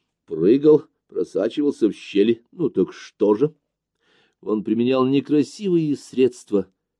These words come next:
во имя победы, но он победил. Все знают, что на его совести много трупов. А трупом больше, трупом меньше, какая разница? Привычный к смешению правды и лжи,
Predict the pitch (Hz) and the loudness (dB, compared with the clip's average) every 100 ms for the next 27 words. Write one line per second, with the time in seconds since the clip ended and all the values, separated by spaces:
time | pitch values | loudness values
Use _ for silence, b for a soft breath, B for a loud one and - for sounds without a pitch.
0 | _ _ _ 82 85 80 78 - 69 65 | _ _ _ -2 0 -2 -6 -10 -14 -2
1 | 135 120 98 - _ _ _ _ _ 76 | 0 0 -4 -10 _ _ _ _ _ -20
2 | 73 76 - 87 110 135 190 - _ _ | -20 -14 -12 -10 -10 -4 -4 -4 _ _
3 | _ _ _ _ _ _ _ _ 185 190 | _ _ _ _ _ _ _ _ -2 -2
4 | 147 156 156 147 139 127 123 117 113 117 | 0 0 0 0 -2 2 2 2 4 2
5 | 113 110 107 104 104 95 90 82 _ _ | 2 -4 -2 -2 0 -4 -4 -14 _ _
6 | _ _ _ - 180 185 196 190 196 190 | _ _ _ -8 -6 -2 0 2 2 2
7 | 180 196 175 - 180 - 185 - 160 156 | 4 2 2 0 -2 0 -4 -2 -4 -4
8 | 143 - 143 190 180 214 135 90 85 80 | -6 -8 -8 -8 -10 0 2 4 0 -4
9 | 85 - - _ _ _ _ _ _ _ | -10 -14 -20 _ _ _ _ _ _ _
10 | _ _ _ - 98 123 170 170 - 107 | _ _ _ -4 0 2 2 2 -4 -6
11 | 92 87 _ _ 92 87 - 131 170 151 | -6 -6 _ _ -8 -8 -2 2 4 4
12 | 101 80 90 95 87 90 90 85 87 87 | 0 -6 -2 0 0 0 0 0 0 -2